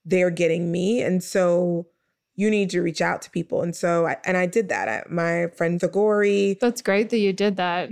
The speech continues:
Speaker 1: It was hard, though. I cried. Like, I legit cried. Like, I remember sharing a couple of the slides and being like, "What am I missing here?" And, like,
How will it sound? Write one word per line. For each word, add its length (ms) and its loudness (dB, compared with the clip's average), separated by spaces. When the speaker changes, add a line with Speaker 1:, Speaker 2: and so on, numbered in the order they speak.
Speaker 1:
It 140 2
was 120 2
hard, 260 0
though. 100 2
I 160 -2
cried. 560 -4
Like, 140 -2
I 100 0
legit 640 0
cried. 340 -4
Like, 200 -6
I 80 2
remember 880 2
sharing 800 0
a 60 -6
couple 340 -2
of 100 2
the 100 0
slides 580 -2
and 120 -2
being 240 -4
like, 400 -8
"What 220 0
am 100 0
I 80 -2
missing 460 -2
here?" 520 -2
And, 200 0
like, 440 -2